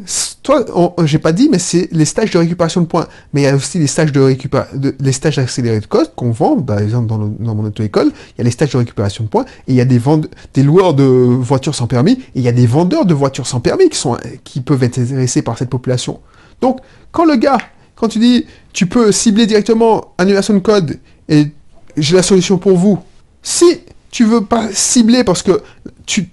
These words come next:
quand tu cibles, quand tu dis dans la pub Facebook directement, « Je fais des stages de récupération de points », tu te coupes directement de ceux qui, qui seraient susceptibles de, d'accepter,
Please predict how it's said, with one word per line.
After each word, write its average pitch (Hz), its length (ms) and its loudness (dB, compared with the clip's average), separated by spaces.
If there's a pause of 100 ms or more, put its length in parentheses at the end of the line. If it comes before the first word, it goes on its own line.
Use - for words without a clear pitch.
(100)
quand 247 120 2
tu 220 240 2
cibles, 175 400 0 (320)
quand 240 100 2
tu 240 140 0
dis 214 220 2
dans 185 160 2
la 180 120 0
pub 180 200 -6
Facebook 202 400 0 (300)
directement, « 208 760 2 (180)
Je - 180 2
fais 220 280 0
des 185 100 2
stages 185 500 0
de - 80 0
récupération 165 480 0
de 151 60 0
points », 262 260 -2 (440)
tu 165 180 -2
te 202 100 -2
coupes 190 280 -2
directement 247 520 0
de 190 140 2
ceux 311 240 0
qui, 247 280 0 (640)
qui - 80 -10
seraient 226 160 -2
susceptibles 220 520 -2
de, 170 200 0 (380)
d'accepter, 175 960 -2